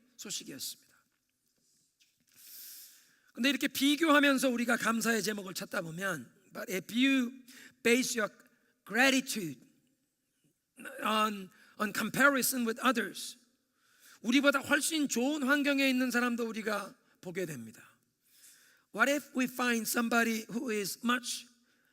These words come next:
better off than you are? Someone with bigger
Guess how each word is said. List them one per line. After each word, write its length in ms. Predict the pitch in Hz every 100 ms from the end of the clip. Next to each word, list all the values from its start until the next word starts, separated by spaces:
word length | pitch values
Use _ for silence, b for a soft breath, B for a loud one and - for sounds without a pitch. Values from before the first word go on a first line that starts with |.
| _ -
better 240 | 262 294
off 380 | 277 277 262 -
than 400 | 262 247 247 233 214
you 140 | 277
are? 220 | 233 147 - _ _ _ _ _ _ _ _ _ B B -
Someone 400 | 254 254 262 254
with 340 | 226 - -
bigger 460 | 262 262 247 196